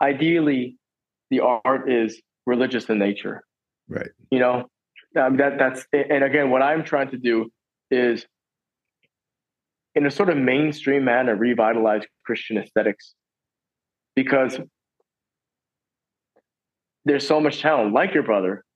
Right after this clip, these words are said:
Speaker 1: who's making this art, but it's often in an echo chamber, which is undeserving for that talent.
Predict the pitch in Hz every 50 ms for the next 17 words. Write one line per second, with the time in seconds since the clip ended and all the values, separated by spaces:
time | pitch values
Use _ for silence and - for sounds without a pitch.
0 | _ - 123 120 120 131 127 131 143 127 117 - - 120 147 143 104 - - -
1 | _ _ _ _ _ _ - 131 131 131 127 - - - _ _ _ _ _ _
2 | _ _ _ _ _ _ _ _ _ _ _ _ _ _ _ _ _ _ _ _
3 | _ _ _ _ _ _ _ _ _ _ _ 160 143 - - 160 190 196 - 226
4 | 214 208 180 151 131 - 135 139 135 165 156 156 - 123 107 92 78 82 87 101
5 | - _ _ _ _ - 139 - 151 143 - 151 165 190 196 180 156 127 135 139
6 | 147 143 135 131 - 123 113 101 98 - 113 101 104 101 85 - -